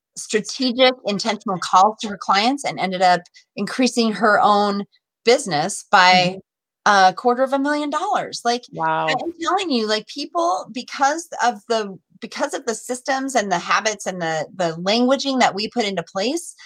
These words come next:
Speaker 1: they were, they weren't, they weren't stopped dead for very long
Speaker 2: Mm-hmm.
Speaker 1: because it's all about how do you do things differently?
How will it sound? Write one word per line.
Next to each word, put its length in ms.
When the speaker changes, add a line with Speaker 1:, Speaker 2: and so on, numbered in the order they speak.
Speaker 1:
they 200
were, 260
they 140
weren't, 500
they 140
weren't 280
stopped 640
dead 480
for 140
very 300
long 460
Speaker 2:
Mm-hmm. 80
Speaker 1:
because 400
it's 260
all 220
about 440
how 180
do 80
you 100
do 140
things 240
differently? 580